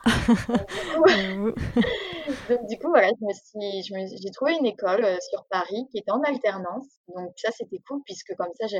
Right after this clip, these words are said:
Speaker 2: j'ai pu, euh, faire une expérience, euh, en entreprise.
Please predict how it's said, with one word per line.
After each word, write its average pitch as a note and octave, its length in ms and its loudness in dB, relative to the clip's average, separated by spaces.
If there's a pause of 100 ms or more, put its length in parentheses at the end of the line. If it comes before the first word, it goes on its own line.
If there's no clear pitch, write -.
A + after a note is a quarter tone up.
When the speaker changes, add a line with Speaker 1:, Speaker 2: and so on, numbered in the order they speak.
(140)
Speaker 2:
j'ai F3 160 -12
pu, G3+ 320 -8
euh, E3+ 140 0 (600)
faire G3 120 -4
une F#3+ 100 -4
expérience, F#3+ 880 -4
euh, F3 480 -4 (320)
en G3+ 160 -4
entreprise. G3 600 -4